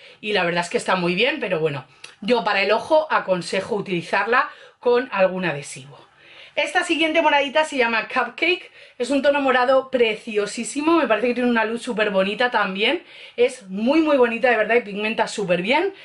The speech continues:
La siguiente se llama Dragon. Es un tono dorado así un poquito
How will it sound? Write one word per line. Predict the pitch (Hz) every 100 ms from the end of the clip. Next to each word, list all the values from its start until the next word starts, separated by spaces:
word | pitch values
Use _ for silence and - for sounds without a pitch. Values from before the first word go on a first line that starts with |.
| - - 240
La | 240
siguiente | 247 262 285
se | 285
llama | 262 240 202
Dragon. | 214 233 262 370 466 - - - -
Es | 254 311
un | 294 285
tono | 277 277 254
dorado | 240 233 247 247
así | 240 247
un | 233
poquito | 226 233 226 180 220 208 202 196 185